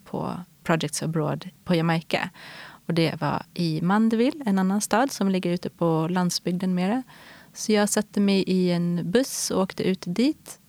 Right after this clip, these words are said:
Jag tänkte jag tar en local bus. <laughs> Så tänkte jag, "Men jag är lite sen. Jag ringer när jag är, sitter på bussen,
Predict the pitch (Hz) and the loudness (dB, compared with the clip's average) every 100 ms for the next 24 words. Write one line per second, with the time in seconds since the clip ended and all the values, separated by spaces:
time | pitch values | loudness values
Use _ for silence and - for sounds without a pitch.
0 | _ _ - 165 180 151 - 180 156 165 | _ _ -4 0 2 2 2 2 4 4
1 | 202 - 147 143 160 - - - 196 - | 2 2 0 0 -6 -8 -4 2 2 0
2 | - - - - - - 180 170 160 139 | -10 -12 -12 -12 -14 -4 -2 0 -2 -2
3 | 190 208 202 214 _ 170 190 190 196 - | 0 0 0 -6 _ 0 2 2 -2 0
4 | 214 170 180 202 220 208 185 165 160 - | 4 4 6 6 6 6 4 4 2 2
5 | 175 160 - - 190 175 180 240 - - | 0 2 0 -2 0 2 2 2 0 0
6 | 160 165 | 2 2